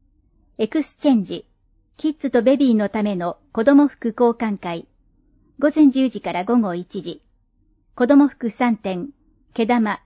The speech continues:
シミがないものをお持ちください。いずれも荒川エコセンター三階にて。問い合わせはエヌピーオー法人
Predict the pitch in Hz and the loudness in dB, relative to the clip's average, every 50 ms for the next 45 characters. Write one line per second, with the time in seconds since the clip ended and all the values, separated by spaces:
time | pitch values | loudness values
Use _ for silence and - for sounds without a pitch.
0 | _ _ _ - - 240 254 302 302 302 302 285 294 294 285 247 214 202 190 190 | _ _ _ -4 2 4 6 6 6 6 6 6 6 6 4 4 2 0 -2 -4
1 | 175 185 - - - 220 220 226 - - - 226 208 208 190 - 208 196 180 - | -4 -4 -4 -4 -2 0 0 0 -2 -4 -8 -8 -8 -8 -6 -8 -8 -8 -8 -10
2 | _ _ _ _ _ _ _ _ _ _ _ _ _ _ _ _ _ _ _ _ | _ _ _ _ _ _ _ _ _ _ _ _ _ _ _ _ _ _ _ _
3 | _ _ - 247 226 269 285 277 262 226 208 185 - _ _ _ _ 208 226 254 | _ _ -6 -4 0 0 2 2 2 2 2 -2 -6 _ _ _ _ -2 -2 -2
4 | 269 - 262 247 254 247 - 254 254 - 254 240 220 - 170 180 190 - 226 226 | 0 0 0 0 -2 -2 -2 -4 -4 -2 -2 -2 -2 -4 -6 -8 -6 -6 -4 -4
5 | 226 214 208 196 190 190 190 - - 180 - - _ _ _ _ _ _ _ _ | -2 -2 -4 -6 -6 -8 -8 -8 -8 -10 -10 -10 _ _ _ _ _ _ _ _
6 | _ _ - 220 220 214 208 208 208 - 202 185 180 185 - _ _ _ _ _ | _ _ -4 -2 -2 -2 -2 -4 -6 -6 -6 -6 -6 -6 -6 _ _ _ _ _
7 | - 233 254 294 - 285 277 269 262 254 240 233 - 254 240 233 214 - 180 175 | 0 2 2 4 4 2 0 2 2 2 0 0 -2 -4 -4 -4 -4 -6 -8 -8
8 | 175 175 165 | -8 -8 -10